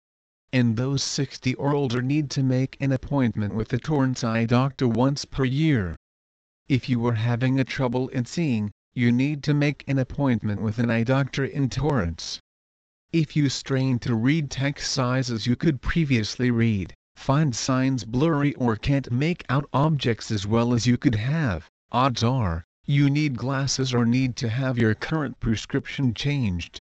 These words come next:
An eye exam is given and then the doctor will advise you on your glasses needs.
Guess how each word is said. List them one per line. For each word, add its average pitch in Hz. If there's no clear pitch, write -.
An 113
eye 107
exam 110
is 113
given 135
and 131
then 139
the 123
doctor 143
will 113
advise 123
you 131
on 123
your 123
glasses 123
needs. 120